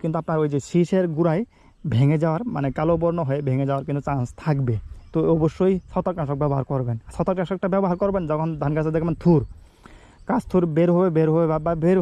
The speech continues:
হইতেছে, এরকম একটা সময় একদম ধান গাছ ভিজিয়ে সুন্দর করে মাত্রা ঠিক রেখে ধান গাছ ভিজিয়ে স্প্রে করে দেওয়ার চেষ্টা করবেন। তাহলে করে, তাহলে কিন্তু আপনার ছত্রাকজনিত সমস্যা এবং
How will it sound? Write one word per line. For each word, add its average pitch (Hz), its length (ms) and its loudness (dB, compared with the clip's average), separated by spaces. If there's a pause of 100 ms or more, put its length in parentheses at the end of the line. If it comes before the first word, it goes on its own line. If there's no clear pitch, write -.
হইতেছে, 175 400 0 (300)
এরকম 190 280 0
একটা 151 200 -4
সময় 196 220 0 (200)
একদম 165 240 -2
ধান 147 140 0
গাছ 165 100 2 (100)
ভিজিয়ে 156 280 2
সুন্দর 233 260 2
করে 214 120 2 (460)
মাত্রা 170 220 -2 (140)
ঠিক 214 120 0 (120)
রেখে 175 180 0 (120)
ধান 143 160 0
গাছ 165 100 0 (120)
ভিজিয়ে 165 260 6 (100)
স্প্রে 175 140 -4
করে 151 180 -2
দেওয়ার 143 200 0
চেষ্টা 139 200 -6
করবেন। 117 240 -4
তাহলে 156 240 2
করে, 175 120 0 (280)
তাহলে 160 300 2
কিন্তু 190 220 0
আপনার 151 180 -2 (480)
ছত্রাকজনিত 196 640 0 (120)
সমস্যা 151 300 -2 (260)
এবং 143 100 -2